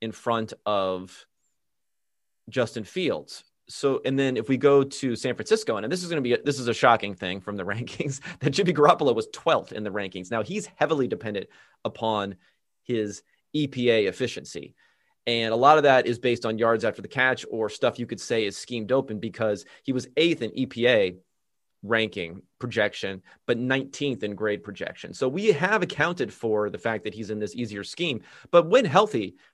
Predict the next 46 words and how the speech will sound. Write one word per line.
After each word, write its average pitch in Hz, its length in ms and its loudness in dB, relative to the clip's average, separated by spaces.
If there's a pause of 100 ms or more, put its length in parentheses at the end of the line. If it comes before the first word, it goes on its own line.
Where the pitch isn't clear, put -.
this 135 160 0
is 196 80 0
a 214 80 8
team, 175 420 -2
I 113 80 0
believe 127 360 -2
under 143 140 0
Jimmy 135 220 -2
Garoppolo, 113 380 2
they're 107 100 -2
twenty-four 120 680 -2
and 95 120 -10
eight - 300 -12 (300)
when 117 100 -6
he's 113 120 -6
been 107 140 -4
healthy. - 360 -8 (400)
This 127 160 -4
is 135 80 -10
a 139 60 -6
team 135 460 -2
that 107 360 -2 (220)
has 107 100 -8
been 107 200 -8
very 131 280 2
strong, 117 440 0
went 127 160 -4
to 123 60 -10
the 117 80 -8
Super 113 260 -10
Bowl, 101 380 -2 (600)
and 113 380 -2
maybe 165 280 0
Garoppolo 131 360 2
is 104 80 -2
a 107 40 -2
little 123 220 0
bit 123 140 0
undervalued 107 520 -2
for 98 120 -8
that 92 180 -4
point. 95 240 -10
And 104 100 -8
I 107 60 -4
know 120 220 0
that 110 160 0